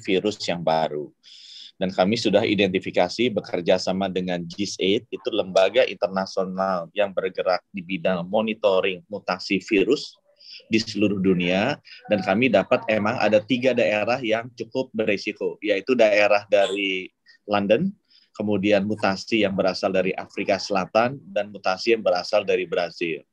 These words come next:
Sehingga kami diminta berkoordinasi oleh Pak Menko agar bisa membatasi atau juga secara lebih aktif mencek pergerakan yang berasal dari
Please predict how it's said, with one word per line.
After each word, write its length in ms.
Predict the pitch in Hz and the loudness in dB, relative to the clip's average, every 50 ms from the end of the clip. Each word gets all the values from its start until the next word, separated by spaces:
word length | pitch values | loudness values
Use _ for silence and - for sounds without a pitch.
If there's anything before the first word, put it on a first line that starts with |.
| _ - - - - - - _ - | _ -20 -20 -20 -20 -20 -20 _ -4
Sehingga 320 | - 107 101 107 113 117 123 - | -2 0 2 4 4 4 4 4
kami 320 | 110 104 98 107 117 123 | 4 4 4 4 4 4
diminta 480 | 117 107 104 101 98 95 87 - 107 117 | 4 4 2 2 2 2 2 2 2 4
berkoordinasi 960 | 104 95 - - - 104 92 98 95 92 95 95 92 90 - - 117 131 131 | 4 2 0 0 0 0 0 0 0 0 0 -2 -2 -2 0 2 2 4 4
oleh 160 | 98 98 98 | 2 2 0
Pak 160 | 95 - 98 92 | -2 -2 -2 -2
Menko 480 | 95 98 90 90 - - 110 123 135 | -2 -2 -4 -6 -6 -4 -2 0 0
agar 320 | 92 - 98 90 107 117 110 | 0 -2 -2 -2 -4 -4 -4
bisa 400 | 98 98 92 - 104 110 123 - _ _ _ _ _ _ _ _ | -6 -8 -4 -4 -4 -4 -4 -6 _ _ _ _ _ _ _ _
membatasi 960 | - 110 113 107 101 101 - 107 104 104 - - 123 131 151 185 190 190 - _ _ _ _ _ _ _ _ _ | -8 -4 -2 -2 -2 0 0 -2 -2 -2 -4 -6 -4 -4 -4 -4 -6 -8 -12 _ _ _ _ _ _ _ _ _
atau 240 | - 107 104 - 110 101 101 98 | -8 -6 0 2 0 0 0 -4
juga 400 | 98 95 104 98 92 123 135 131 - _ _ _ _ _ | -6 -6 -4 0 2 4 4 4 2 _ _ _ _ _
secara 560 | - - 131 117 117 - 120 107 110 107 107 | -4 -2 -2 -2 0 -2 -2 -2 0 -2 -2
lebih 240 | 110 104 101 113 - | -2 -4 -4 -6 -6
aktif 400 | - 101 - _ 139 151 - - | -8 -10 -6 _ -6 -6 -6 -6
mencek 560 | - 113 107 107 98 101 107 - 135 139 - - _ _ _ _ _ - - - - _ _ _ _ _ - | -4 -2 -2 -2 -2 -4 0 2 2 2 2 -4 _ _ _ _ _ -20 -20 -20 -20 _ _ _ _ _ -2
pergerakan 720 | - 123 117 101 110 110 104 101 104 - 123 131 135 139 139 - _ _ _ _ - | 0 0 2 4 4 4 4 4 4 2 2 2 2 0 -6 -12 _ _ _ _ -2
yang 240 | 110 113 117 131 123 | 0 0 0 2 2
berasal 560 | 110 - 82 98 95 - - 117 123 135 127 | 2 2 2 0 -2 0 0 2 2 0 0
dari 480 | 117 104 95 92 90 85 104 117 120 | 0 0 0 0 0 -2 -2 -4 -6